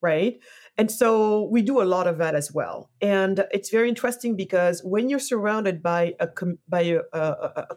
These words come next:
culture where there is such discrepancy between what the people are on their own and, um, you know, where poverty maybe has taken them or what they're,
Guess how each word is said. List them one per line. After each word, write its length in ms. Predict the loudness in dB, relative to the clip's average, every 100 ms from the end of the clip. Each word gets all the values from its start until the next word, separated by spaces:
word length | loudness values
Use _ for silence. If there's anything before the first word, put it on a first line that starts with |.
| _ -12
culture 440 | -4 -2 -2 -4 -12 -20 -10
where 280 | 0 2 4
there 200 | 2 0
is 180 | 0 0
such 180 | -2 -2
discrepancy 960 | -12 -10 -6 -6 -6 -10 -10 -10 -10 -12 -16 _ -8
between 300 | -8 -4 0
what 160 | 2 0
the 80 |
people 400 | -4 -6 -4 -2 0
are 240 | 0 0
on 100 | 0
their 160 | -2 -2
own 360 | -2 -2 -2 -4 -4
and, 260 | -4 0
um, 360 | 0 -2 -4 -8 _ -6
you 100 | -2
know, 140 | 0
where 340 | 0 0 0 -2
poverty 480 | -4 -4 -2 -2
maybe 260 | -2 -2 -4
has 200 | -6 -6
taken 360 | -8 -6 -4 -2
them 320 | -2 -2 -6 _ -20 _ _
or 280 | 2 4 4
what 220 | 2 0
they're, 200 | 0 -2